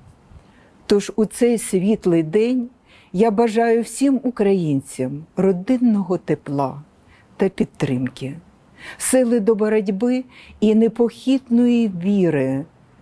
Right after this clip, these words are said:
в перемогу України, великоднього настрою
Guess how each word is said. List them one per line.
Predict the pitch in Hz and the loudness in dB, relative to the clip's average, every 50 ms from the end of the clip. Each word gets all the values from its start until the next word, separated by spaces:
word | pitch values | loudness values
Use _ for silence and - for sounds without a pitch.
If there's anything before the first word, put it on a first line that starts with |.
| _ - | _ -20
в | - | -20
перемогу | - - 208 202 196 190 190 185 180 180 190 196 180 - 175 - | -4 0 2 2 2 2 2 2 0 0 0 -2 -2 -2 -4 -4
України, | 180 156 - - 156 143 147 143 131 127 127 131 127 127 127 156 151 151 - _ _ - - - - | -4 -6 -4 -4 -4 -2 -2 -2 -2 -4 -4 -4 -6 -6 -8 -10 -14 -18 -20 _ _ -20 -20 -14 -6
великоднього | 156 160 196 208 208 220 208 - - 240 247 240 185 190 196 190 180 160 190 180 | 0 2 2 4 2 2 0 0 0 0 0 0 0 0 -2 -2 0 -2 0 0
настрою | 190 214 247 269 285 269 - - - - 160 156 147 143 139 139 139 151 | 2 2 2 2 2 0 -4 -6 -6 -6 -4 -4 -4 -4 -4 -6 -8 -10